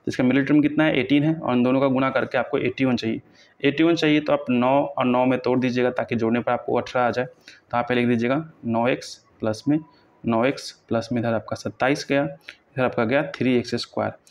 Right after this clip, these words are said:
अब इन दोनों में कॉमन निकालोगे तो थ्री एक्स आपका कॉमन हो चुका होगा, तो एक्स प्लस में नाइन बचेगा और इस वाले में से नाइन कॉमन निकालिएगा तो एक्स प्लस फिर से यहाँ पे आपका कितना, सॉरी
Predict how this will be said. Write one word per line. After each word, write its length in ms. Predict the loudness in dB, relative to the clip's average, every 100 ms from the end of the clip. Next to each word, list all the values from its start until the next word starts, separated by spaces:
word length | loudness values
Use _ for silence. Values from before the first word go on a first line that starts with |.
| -20 _
अब 100 | 0
इन 100 | 2
दोनों 160 | 4 4
में 100 | 4
कॉमन 260 | 4 2 2
निकालोगे 440 | 2 2 2 0
तो 80 | -2 -4
थ्री 180 | 0 0
एक्स 140 | 0
आपका 180 | -2 0
कॉमन 300 | 0 0 0
हो 80 | -4
चुका 220 | -2 0
होगा, 200 | 0 -2 -6 -20 -16 -6
तो 120 | -2
एक्स 180 | -2 0
प्लस 260 | 0 0 0
में 240 | 0 -2 -4
नाइन 240 | 0 2
बचेगा 420 | 0 0 -2 -2 -8 _ -2
और 100 | -2
इस 140 | 2
वाले 140 | 2 2
में 80 | 2
से 120 | 2
नाइन 240 | 2 2
कॉमन 220 | 0 2
निकालिएगा 460 | 2 2 2 2 0
तो 200 | -4 -6
एक्स 140 | -6 -4
प्लस 240 | -4 -4
फिर 120 | -4
से 120 | -4
यहाँ 640 | -6 -6 -20 _ _ -6 -4
पे 100 | -2
आपका 180 | -4 -4
कितना, 340 | -2 -2 -2 -2
सॉरी 160 | -2